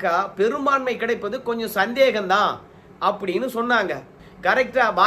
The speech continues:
ஜ க கூட்டணி நாடாளுமன்ற தேர்தல்ல இருநூத்தி தொண்ணூத்தி ரெண்டு தான் வெற்றி பெற்றது. அதுக்கு மேல அது வெற்றி பெறவே இல்லை. ரெண்டாவது அக்னி நியூஸ் இவங்க சொன்னாங்க, பா ஜ க இந்த நாடாளுமன்ற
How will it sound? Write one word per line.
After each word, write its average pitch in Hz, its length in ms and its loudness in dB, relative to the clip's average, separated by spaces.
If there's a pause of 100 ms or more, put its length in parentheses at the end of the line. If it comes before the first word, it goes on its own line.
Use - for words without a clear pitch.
ஜ 233 160 4
க 202 180 0
கூட்டணி 190 380 -2 (200)
நாடாளுமன்ற 226 520 2 (100)
தேர்தல்ல 185 380 -2 (200)
இருநூத்தி 254 440 -2
தொண்ணூத்தி 208 520 -4
ரெண்டு 233 240 -4 (100)
தான் 175 160 0 (160)
வெற்றி 175 260 -8
பெற்றது. 120 240 -12 (760)
அதுக்கு 202 460 0
மேல 277 180 4 (540)
அது 170 180 -2
வெற்றி 170 240 -4
பெறவே 180 300 2
இல்லை. 135 120 -6 (880)
ரெண்டாவது 254 460 2 (160)
அக்னி 214 280 -2 (120)
நியூஸ் 185 260 0 (840)
இவங்க 233 260 2
சொன்னாங்க, 254 380 2 (960)
பா 202 100 6 (100)
ஜ 269 160 2 (120)
க - 20 0 (640)
இந்த 175 200 -4
நாடாளுமன்ற 240 500 0